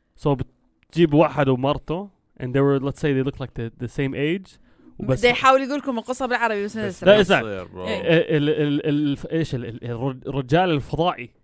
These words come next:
Speaker 2: إي،
Speaker 1: الastronauts.
Speaker 2: الرجال الفضائي.
Speaker 1: إي، الرجال الفضائي، whatever.
Speaker 2: إي.
Speaker 1: هذول، ال-، عشان سرعة ال-، ال-، space station.
Speaker 2: إي.
Speaker 1: آه،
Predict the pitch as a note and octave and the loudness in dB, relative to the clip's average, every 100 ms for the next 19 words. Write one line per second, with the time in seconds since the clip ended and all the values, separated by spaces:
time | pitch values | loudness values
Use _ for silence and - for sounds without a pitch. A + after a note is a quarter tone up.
0 | _ A#3 E4 F4+ D4+ C4 E4 D#4+ C#4 G#3 | _ -8 0 4 4 4 -2 -2 -10 -12
1 | - F#3+ E3+ D#3 C#3+ C#3+ - C3 B2+ C3+ | -16 -12 -10 -10 -8 -8 -8 -8 -6 -4
2 | B2 B2 - G#3 F#3 C3 E3 E3+ C#3+ C#3+ | -6 -8 -12 -14 -6 2 4 6 2 -4
3 | B2 D#2+ D2 A#2+ A2+ F3+ F3 - F3+ D3 | -8 -12 -8 -6 -2 -2 -2 -2 -2 -2
4 | - B2+ A#2 B2 A2+ G#2+ G#2 - - C3+ | -4 -6 -6 -10 -10 -10 -12 -10 -6 -6
5 | - B2 G#2+ A#2+ C3 _ _ - F#3 E3+ | -6 -10 -10 -14 -16 _ _ -16 -14 -14
6 | _ _ _ _ _ _ _ B2+ A2 G2+ | _ _ _ _ _ _ _ -12 -10 -10
7 | G2+ - | -14 -20